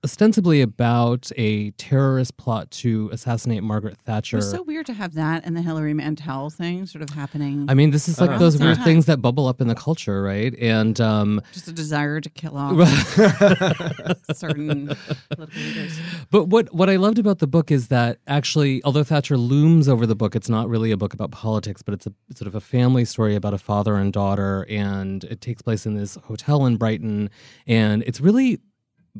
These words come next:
Speaker 1: quite moving, and it's sort of beautifully done. And the eighties feel really resonant right now culturally, and, uh, although the book is sort of a couple of years old now, it, he seems to have tapped into a feeling that s-, exists in the culture right now.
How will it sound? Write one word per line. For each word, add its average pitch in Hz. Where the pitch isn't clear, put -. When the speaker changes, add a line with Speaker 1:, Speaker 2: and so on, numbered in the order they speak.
Speaker 1:
quite 190
moving, 127
and 107
it's 107
sort 151
of 123
beautifully 123
done. 104
And 107
the 147
eighties 135
feel 123
really 117
resonant 104
right 104
now 98
culturally, 151
and, 107
uh, 127
although 117
the 120
book 113
is 107
sort 110
of 104
a 117
couple 120
of 101
years 107
old 110
now, 104
it, 92
he 131
seems 180
to 143
have 113
tapped -
into 110
a 104
feeling 107
that 101
s-, -
exists 143
in 127
the 127
culture 113
right 104
now. 104